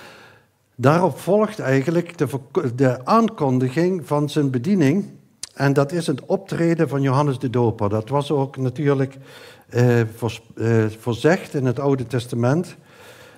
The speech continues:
En, eh, de Heer, eh, Johannes de Doper, die bereidt eigenlijk de weg voor de bediening van de Heer Jezus. En dan volgt er een periode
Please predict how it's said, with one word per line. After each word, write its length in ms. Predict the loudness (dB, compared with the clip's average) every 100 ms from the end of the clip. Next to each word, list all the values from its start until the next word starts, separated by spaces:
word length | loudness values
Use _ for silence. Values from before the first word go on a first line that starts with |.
| _
En, 300 | -2 2 2
eh, 60 | 0 0 2 4 2 -2 -4 -6
de 120 | -2
Heer, 400 | 0 2 2 0
eh, 340 | -2 2 2 2
Johannes 360 | 2 2 0
de 120 | -2 0
Doper, 480 | 2 2 0 -2
die 120 | -2 -2
bereidt 500 | 0 2 2 2 0
eigenlijk 400 | -2 -2 -2 -4
de 100 | 0
weg 400 | 2 2 -4 -10
voor 160 | -6 -4
de 80 |
bediening 540 | -4 -2 2 4 2 -2 -12 -20 _
van 160 | 0
de 80 | 2
Heer 160 | 2 2
Jezus. 520 | 0 0 -2 -12 -8
En 140 | -2
dan 220 | 2 2
volgt 340 | 2 0 0 -2
er 80 | -4
een 140 | -4
periode 680 | -2 0 2 2 2 0